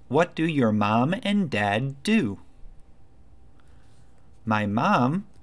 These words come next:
is a businesswoman. My dad is a police officer. B. Choose the correct answers. Number one, where are Tim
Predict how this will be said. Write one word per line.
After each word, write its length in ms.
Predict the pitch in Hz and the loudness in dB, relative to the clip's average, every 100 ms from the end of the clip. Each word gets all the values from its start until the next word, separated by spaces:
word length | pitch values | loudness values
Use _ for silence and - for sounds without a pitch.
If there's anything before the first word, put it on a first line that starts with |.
| - - | -20 -10
is 180 | 131 151 | -6 -2
a 100 | 180 | -2
businesswoman. 1040 | 131 127 131 131 110 - 101 98 98 92 - - - - - - - - - - - - - | 0 0 2 2 0 0 -8 -6 -6 -8 -12 -20 -20 -20 -20 -20 -20 -20 -20 -20 -20 -20 -8
My 180 | 101 101 | -4 -4
dad 600 | 92 117 180 120 131 - - - | -2 2 2 2 -2 -6 -18 -4
is 200 | 123 131 | -2 0
a 60 | 175 | -2
police 500 | - 226 226 262 - | 0 0 0 0 -2
officer. 580 | 117 107 101 - 92 92 - - - - - - - - - - - - - - - - - - - - - - - - | 0 0 -2 -6 -6 -8 -12 -20 -20 -20 -20 -20 -20 -20 -20 -20 -20 -20 -20 -20 -20 -20 -20 -20 -20 -20 -20 -20 -20 -6
B. 380 | - 151 104 95 - - - - - | 0 2 0 -4 -14 -20 -20 -20 -8
Choose 300 | - 208 156 | -2 -2 -2
the 120 | 110 | -6
correct 420 | - 113 143 - | -2 -2 -2 0
answers. 640 | 110 110 - 98 - - - - - - - - - - - | 0 0 -4 -10 -12 -18 -20 -20 -20 -20 -20 -20 -20 -20 -8
Number 280 | 104 107 120 | -4 -2 0
one, 380 | 170 139 101 - - - - - - - - - - | 2 0 -2 -10 -20 -20 -20 -20 -20 -20 -20 -20 -18
where 480 | - 107 143 185 226 | -8 -2 0 2 0
are 300 | 226 208 220 - | 2 0 -2 -4
Tim 520 | - 101 98 120 | -4 -2 -2 -4